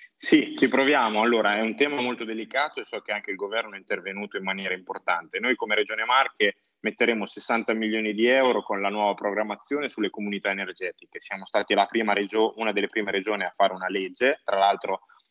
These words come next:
fat-, proposta dalla Lega, quindi con il primo firmatario Antonini, eh, che era presidente di commissione al posto mio, prima di me, e che oggi è assessore. Quindi por-, continueremo a investire molto sulle comunità energetiche.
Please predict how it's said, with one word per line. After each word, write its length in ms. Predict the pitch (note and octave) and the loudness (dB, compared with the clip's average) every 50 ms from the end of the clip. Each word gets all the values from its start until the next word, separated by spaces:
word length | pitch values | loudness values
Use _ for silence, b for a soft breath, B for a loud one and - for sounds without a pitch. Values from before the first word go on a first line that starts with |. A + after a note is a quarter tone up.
| b b b _ | b b b _
fat-, 320 | - - G#2 G#2 - - - | -2 0 0 0 0 -4 -6
proposta 480 | - - - - A#2+ A#2 - - A2+ | -4 -2 0 2 2 0 0 -2 -4
dalla 340 | F#2 G2+ G#2 G#2 G2 G#2 G2+ | -2 0 0 0 0 0 0
Lega, 400 | G#2+ A#2+ A#2+ G#2+ F#2 F#2+ F#2 F2 | 2 2 0 0 0 -2 -4 -6
quindi 420 | - A2 G2 F#2+ F#2+ F#2 F#2 F2+ | -4 -6 -8 -6 -6 -6 -6 -6
con 260 | F2+ - G2+ G2 F#2+ F#2+ | -4 -4 -4 -2 -2 -4
il 100 | F#2+ F2+ | -4 -2
primo 240 | - G#2+ G#2 G2 | -2 -2 -2 -2
firmatario 560 | - - G2 G2 F#2 F2+ - G#2+ G#2 G2+ G2+ F#2 | -2 -4 -4 -4 -4 -2 2 4 4 4 2 0
Antonini, 640 | F#2 - - F#2+ G2 A#2 B2 A#2+ A#2 A2+ G#2+ G2+ G2 | -4 -6 -10 -10 -8 -8 -6 -6 -6 -6 -6 -6 -4
eh, 260 | F#2+ F#2+ G2 - - - | -4 -6 -6 -10 -10 -6
che 60 | F#2 | -4
era 120 | F2+ - | -4 -4
presidente 460 | - - G2+ - G2+ G2+ G2 G2 F#2+ - | -4 -6 -8 -6 -2 -2 -2 -2 -4 -4
di 80 | - F#2 | -6 -4
commissione 400 | - F#2+ G2 F#2+ - - F#2+ F#2 | -4 -6 -8 -8 -8 -8 -6 -6
al 120 | F#2 - | -8 -6
posto 300 | - G#2 - - - C3+ | -4 -6 -4 -2 -2 -2
mio, 400 | B2+ A#2 A#2 B2 B2 B2+ - - _ _ _ | 0 2 2 4 2 2 0 -6 _ _ _
prima 260 | - A2 G2+ G2+ G#2+ | 0 0 2 2 2
di 100 | A2+ B2 | 4 4
me, 280 | A#2+ A#2 B2 C3+ C3+ - b b b b | 4 4 2 2 0 -4 b b b b
e 140 | G#2+ G#2 | 0 0
che 140 | - - A2 | 2 4 4
oggi 300 | A2 A2+ A2 G2+ G2 A2 | 4 4 4 2 0 -2
è 40 | G#2 | -4
assessore. 760 | F#2+ - - - F#2+ - - G2 F#2 F2+ E2+ - F#2 - - _ _ _ | -4 -6 -8 -10 -10 -10 -8 -8 -8 -8 -6 -8 -10 -10 -12 _ _ _
Quindi 220 | _ - G#2 G2 - | _ -6 -4 -4 0
por-, 280 | - B2 A#2+ - - | 2 2 2 2 0
continueremo 600 | - - C#3 C3 - - B2+ B2+ C3 C#3 C3 A#2+ | 0 2 2 2 2 2 2 4 4 4 4 2
a 40 | A2 | 0
investire 460 | G#2 G#2 G#2+ - - - A#2 A2 A2 | 0 -2 -2 -4 -4 -2 -2 -2 -2
molto 320 | A2+ A2+ A2+ G#2+ G2+ - - | -2 -2 -4 -4 -6 -8 -10
sulle 200 | - G#2+ G#2 F#2+ | -4 -2 -2 -2
comunità 400 | - G#2 G#2+ G#2+ G#2+ G2+ A2 G#2+ | -2 -4 -6 -6 -2 0 0 0
energetiche. 920 | A2 A#2+ B2 C3 B2 B2+ C#3 C#3+ C#3 D3 C#3+ - D#3+ D3+ - D#3+ D#3+ D#3 | 2 2 0 0 2 2 2 2 2 0 -2 0 -2 0 2 2 0 0